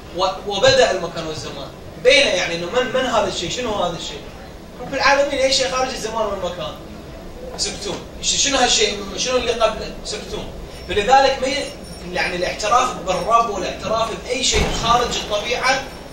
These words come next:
غير دارج بالأوساط العلمية. مع الأسف هذا الدرج ف-، ذك-، قل-، يعني قصة ذكر الإمام الصادق وقصة ذكر،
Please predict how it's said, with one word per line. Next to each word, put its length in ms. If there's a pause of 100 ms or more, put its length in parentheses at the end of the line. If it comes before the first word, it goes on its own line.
(800)
غير 280
دارج 420
بالأوساط 460
العلمية. 280
مع 180
الأسف 340
هذا 140
الدرج 340
ف-، 260 (360)
ذك-، 340
قل-، 360
يعني 160
قصة 400
ذكر 180
الإمام 320
الصادق 440
وقصة 460
ذكر، 300